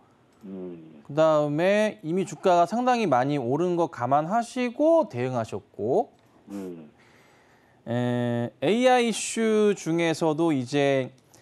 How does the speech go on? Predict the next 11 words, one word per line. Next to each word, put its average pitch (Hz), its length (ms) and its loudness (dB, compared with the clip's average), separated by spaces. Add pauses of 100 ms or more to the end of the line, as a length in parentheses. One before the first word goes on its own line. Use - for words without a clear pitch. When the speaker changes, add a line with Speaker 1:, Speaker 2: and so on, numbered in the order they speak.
(760)
Speaker 2:
오를, 170 460 0
오를 175 320 2
종목은 202 460 -2
다 160 220 2
오르고 175 580 0
끝물 285 400 0
상황이에요. 120 760 -2 (960)
Speaker 1:
음. 214 120 -4
Speaker 2:
끝물 254 320 0
상황으로 233 420 2
가면은 160 680 -2